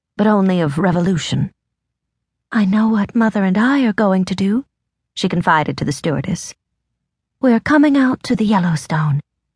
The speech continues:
and we're just going to live simply till it all blows over. Then we'll come back. They don't kill artists, you know." The proposition pleased me. It conjured up a pretty picture of the actress and her mother being fed by kind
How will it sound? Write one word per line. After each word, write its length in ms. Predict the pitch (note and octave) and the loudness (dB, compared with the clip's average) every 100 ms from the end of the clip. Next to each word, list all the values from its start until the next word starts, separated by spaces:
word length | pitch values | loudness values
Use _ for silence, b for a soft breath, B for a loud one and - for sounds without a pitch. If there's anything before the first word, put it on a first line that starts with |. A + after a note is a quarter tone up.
| _ | _
and 120 | - G#3 | -4 0
we're 220 | A#3 A#3+ | 2 2
just 180 | G#3+ - | -2 -2
going 280 | C4 A#3+ A#3 | 0 2 0
to 120 | A#3+ | 0
live 160 | B3+ | -2
simply 460 | - D4+ C4 - G#3+ | 0 -2 -2 -2 -4
till 180 | - A3+ | 0 0
it 100 | A3+ | 2
all 200 | A#3+ B3 | 2 2
blows 320 | B3+ C4 C4 | 0 0 0
over. 440 | C4+ C4 A3+ G3 - _ _ _ _ - | 0 0 0 -2 -4 _ _ _ _ -2
Then 180 | G3 | 0
we'll 220 | E3+ F#3 B3+ | 0 0 -2
come 100 | B3+ | -2
back. 400 | E4+ B3+ - - _ _ _ _ _ _ _ | -2 -6 -12 -20 _ _ _ _ _ _ _
They 100 | - | 0
don't 400 | B3+ B3 G#3+ - | 2 4 0 -6
kill 220 | - A#3 G3 | -4 0 2
artists, 680 | G#3 A3+ E3 - - - | 0 0 -2 -4 -12 -6
you 80 | A#3+ | -2
know." 280 | A3+ A3 C#4 _ _ _ _ _ _ _ _ _ - | 0 0 -4 _ _ _ _ _ _ _ _ _ -8
The 180 | F3+ | -2
proposition 480 | F3 D3+ D3+ C#3+ F#3 | -2 -2 -4 -4 -4
pleased 440 | F#3 A3+ F#3+ D#3 D#3 | -2 -2 -2 -2 -4
me. 260 | D3 C#3+ - _ _ _ _ _ | -2 -4 -8 _ _ _ _ _
It 140 | A#3 - | -6 -2
conjured 400 | D#4+ G4+ G4+ D4 | 0 0 2 0
up 140 | A3 | 0
a 100 | G3 | -2
pretty 200 | D#4 C#4+ | -2 -2
picture 420 | C#4+ D4+ - F#3+ | -2 -6 -4 -2
of 120 | E3 D#3 | 0 0
the 120 | F#3 | 0
actress 500 | G3+ F#3+ - D#3 - | 0 0 -4 -4 -2
and 140 | D#3 | -4
her 100 | D#3+ | -2
mother 380 | E3+ F#3+ E3 D3+ | 0 0 0 0
being 260 | D#3 D#3 D#3+ | 0 0 -2
fed 360 | - F#3+ E3 | -2 -2 0
by 160 | F3 E3 | 0 -2
kind 400 | - G3+ F3+ | 0 0 2